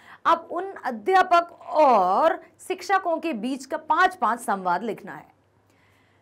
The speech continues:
शिक्षक और विद्यार्थी के बीच गृह कार्य के विषय में संवाद। शिक्षक, "अमर, लगता है आज तुमने फिर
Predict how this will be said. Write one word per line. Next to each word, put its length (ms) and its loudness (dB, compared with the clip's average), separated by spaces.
शिक्षक 520 -4
और 200 2
विद्यार्थी 560 -4
के 180 -12
बीच 560 -18
गृह 280 -6
कार्य 360 0
के 160 -6
विषय 280 -10
में 160 -10
संवाद। 760 -14
शिक्षक, 420 -10
"अमर, 380 -4
लगता 340 2
है 180 0
आज 340 2
तुमने 260 -6
फिर 460 -6